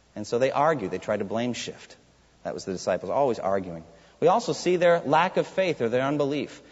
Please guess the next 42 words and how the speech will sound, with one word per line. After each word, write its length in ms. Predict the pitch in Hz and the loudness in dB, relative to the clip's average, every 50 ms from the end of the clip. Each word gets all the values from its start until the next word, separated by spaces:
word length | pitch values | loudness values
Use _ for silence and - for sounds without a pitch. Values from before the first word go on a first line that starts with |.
| - - - _ _ _ _ | -20 -20 -20 _ _ _ _
Over 380 | 147 170 202 233 240 220 226 220 | 2 6 6 6 6 6 4 2
and 80 | 208 | 4
over, 340 | 170 170 180 180 151 117 95 | 4 6 6 6 4 2 0
five 380 | - - 175 170 190 214 190 - | 0 2 2 2 2 2 0 0
times 320 | - 202 196 196 175 139 | -2 0 0 0 0 0
in 80 | 135 127 | 0 0
Matthew's 340 | 139 151 160 - 131 104 - | 2 0 0 -2 -4 -4 0
gospel, 340 | 113 98 98 - - 113 | 0 0 0 0 -2 -4
he 60 | 120 117 | -4 -2
calls 360 | - 160 147 143 147 120 - | 0 2 2 2 2 0 -2
them, 200 | 127 110 107 95 - | -2 -2 -2 -4 -6
"You 240 | 110 113 135 147 147 | -4 -2 0 2 2
of 180 | 131 120 104 - - - - - | 2 0 0 -4 -10 -18 -14 -10
little 320 | 107 113 131 156 147 127 - | -6 -4 -2 -2 -2 -2 -4
faith." 460 | - - 151 117 90 - - - - - - _ _ _ _ _ _ _ _ _ _ _ _ _ _ _ _ _ _ _ _ _ _ | -4 -4 -2 -2 -4 -6 -12 -20 -20 -20 -20 _ _ _ _ _ _ _ _ _ _ _ _ _ _ _ _ _ _ _ _ _ _
They 120 | 147 165 151 | 2 2 2
had 360 | 143 202 220 220 214 196 - | 2 0 2 2 2 2 2
enough 260 | - 156 165 165 160 | 2 2 2 2 0
faith 380 | - - 190 185 175 165 170 - | 0 0 2 2 2 2 0 -2
to 80 | 143 | -2
be 80 | 127 120 | -2 -2
saved, 400 | - - - 170 165 139 107 90 | -4 -2 0 0 2 2 0 -2
but 100 | 104 - | -2 -2
they 180 | 123 120 113 - - - - - - | -2 -2 -2 -4 -10 -18 -20 -4 -2
did 120 | 165 165 | 0 0
not 180 | 170 165 151 143 | 2 2 2 2
have 180 | 156 151 147 143 | 4 2 2 2
enough 200 | 139 135 123 - | 0 0 -2 0
faith 220 | - 147 143 - | 0 0 0 0
to 80 | 131 - | -4 -6
trust 340 | - - 147 139 139 - | -2 0 0 0 0 -2
him 100 | 120 107 | -8 -8
for 120 | - 110 92 | -6 -6 -4
bigger 240 | 90 104 98 101 98 | -4 -2 -2 -4 -6
things. 440 | - 143 131 117 - - - - - _ _ _ - - _ _ | -6 -8 -10 -10 -12 -14 -18 -20 -20 _ _ _ -20 -20 _ _
When 140 | 135 123 | -2 0
Jesus 320 | 113 165 190 180 196 170 175 | 2 0 2 2 0 0 0
was 100 | 156 139 | 2 2
up 160 | 175 170 170 | 2 2 4
on 80 | 165 151 | 2 2
the 60 | 139 | 2
mountain, 440 | 139 143 151 160 147 117 104 101 | 4 4 4 4 2 0 -6 -10